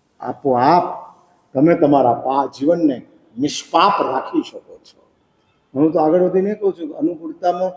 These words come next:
જીવનને વધુ નિષ્પાપ રાખી શકાય. સાચું બોલો, આમ સ્ટ્રગલમાં ધર્મ વધારે થાય કે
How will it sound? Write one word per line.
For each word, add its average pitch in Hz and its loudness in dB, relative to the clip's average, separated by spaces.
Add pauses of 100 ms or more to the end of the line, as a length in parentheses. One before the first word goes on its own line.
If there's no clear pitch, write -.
(320)
જીવનને 180 4
વધુ 147 4
નિષ્પાપ 185 0
રાખી 160 -2
શકાય. 104 -20 (2500)
સાચું 196 2
બોલો, 226 6
આમ 180 6
સ્ટ્રગલમાં 214 2
ધર્મ 208 2 (100)
વધારે 202 -2
થાય 202 -2
કે 175 -8